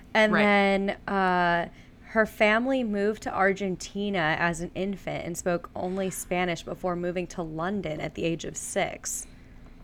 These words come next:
Speaker 1: So she went
Speaker 2: Yeah,
Speaker 1: to school
Speaker 2: I have
Speaker 1: in
Speaker 2: no
Speaker 1: Argentina
Speaker 2: concept.
Speaker 1: and London. So I don't know
Speaker 2: I have
Speaker 1: what
Speaker 2: no
Speaker 1: her
Speaker 2: idea what her
Speaker 1: accent
Speaker 2: normal
Speaker 1: is.
Speaker 2: accent is. But she sounds American in, like, Split,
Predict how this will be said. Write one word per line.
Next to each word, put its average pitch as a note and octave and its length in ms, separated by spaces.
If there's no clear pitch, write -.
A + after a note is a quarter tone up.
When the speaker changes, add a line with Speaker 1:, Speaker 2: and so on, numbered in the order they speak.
Speaker 1:
So G#3 200
she G3 140
went G#3 160
Speaker 2:
Yeah, D3+ 80
Speaker 1:
to F#3+ 80
school - 300
Speaker 2:
I G3+ 100
have C4+ 220
Speaker 1:
in - 120
Speaker 2:
no A#3 100
Speaker 1:
Argentina G3 440
Speaker 2:
concept. - 20
Speaker 1:
and G3+ 380
London. E3+ 560
So F#3 300
I G3 140
don't D4 220
know G#3 160
Speaker 2:
I G#3 120
have G3 100
Speaker 1:
what G3 200
Speaker 2:
no G3 160
Speaker 1:
her - 20
Speaker 2:
idea G3+ 280
what F3+ 120
her F3 80
Speaker 1:
accent F3 40
Speaker 2:
normal D#3 140
Speaker 1:
is. C#3 60
Speaker 2:
accent - 320
is. - 240
But G3 260
she B3+ 140
sounds A#3+ 360
American G3 480
in, E3+ 140
like, D3+ 220
Split, - 640